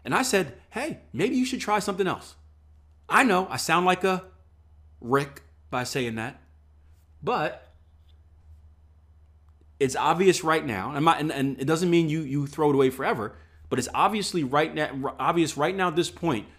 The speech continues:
that you're not good at identifying it. You probably need more experience,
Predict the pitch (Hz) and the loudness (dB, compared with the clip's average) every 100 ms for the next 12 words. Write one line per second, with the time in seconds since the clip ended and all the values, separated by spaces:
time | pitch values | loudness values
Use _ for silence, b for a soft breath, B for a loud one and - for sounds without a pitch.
0 | b b - 117 117 - _ _ _ _ | b b -2 0 0 -4 _ _ _ _
1 | _ 110 139 175 170 160 117 131 135 123 | _ 0 4 4 4 2 2 0 2 2
2 | 117 113 101 - 80 73 - _ _ _ | 0 -2 -4 -8 -14 -16 -20 _ _ _
3 | _ _ - 110 - - 143 170 165 175 | _ _ -8 -8 -6 2 2 4 2 0
4 | 151 139 123 117 117 120 127 135 - - | 2 2 2 2 2 2 0 -6 -8 -6
5 | 254 139 - - | -4 -4 -8 -18